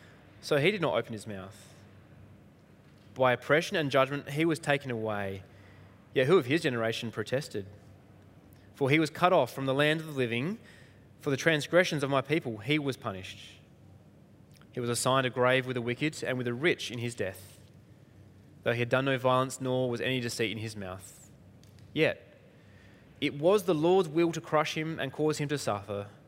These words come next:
And though the Lord makes his life an offering for sin, he will see his offspring and prolong his days, and the will of the Lord will prosper in his hands. After he w-, has suffered,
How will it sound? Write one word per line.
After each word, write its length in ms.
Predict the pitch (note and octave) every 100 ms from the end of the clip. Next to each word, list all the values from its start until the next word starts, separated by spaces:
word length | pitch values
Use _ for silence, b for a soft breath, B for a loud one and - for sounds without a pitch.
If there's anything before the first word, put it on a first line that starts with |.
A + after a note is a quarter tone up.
| - b b b b - - - - - - -
And 300 | - B2+ C3+
though 140 | C#3+ D#3+
the 60 |
Lord 480 | D#3 D3 D3+ D#3+ C#3+
makes 520 | D3+ C#3+ - - -
his 180 | - B2+
life 300 | C3+ C#3 C3+
an 80 | C3
offering 240 | C3+ D3
for 100 | C3+
sin, 300 | A#2+ F#3 C#3
he 160 | B2 G3
will 100 | G#3
see 200 | - E3+
his 120 | C#3
offspring 540 | D#3+ E3+ - A#2 G#2 G2+
and 80 | -
prolong 260 | C3+ D3 D#3+
his 140 | D3
days, 580 | A2+ F#2+ F2+ F#2 - - - B B B
and 80 | B2
the 60 |
will 140 | C3 D#3
of 40 |
the 80 | C3+
Lord 320 | C3 C3+ A2+
will 80 | G#2+
prosper 320 | - C3 -
in 120 | G#2
his 180 | A2+ A#2+
hands. 500 | A2 F#2 F2+ - - - - - - - - - - - B B B B B B
After 280 | A#2 B2 D3+
he 100 | D3
w-, 180 | D3+ D3+ C#3
has 160 | C#3+
suffered, 380 | - A#2+ B2+